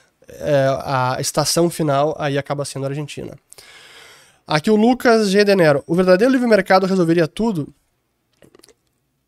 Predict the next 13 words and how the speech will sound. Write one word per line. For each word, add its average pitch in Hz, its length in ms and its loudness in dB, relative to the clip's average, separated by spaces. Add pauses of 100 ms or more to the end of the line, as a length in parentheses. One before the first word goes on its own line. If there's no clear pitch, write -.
O 202 80 4
livre 285 160 4
mercado 240 400 4
não 220 80 4
é - 20 6
uma 220 80 6
panaceia, 190 800 0 (380)
mas, 165 200 0
como 180 160 -4
eu 165 60 0
digo, 180 420 -2
é 165 200 2
uma 165 760 2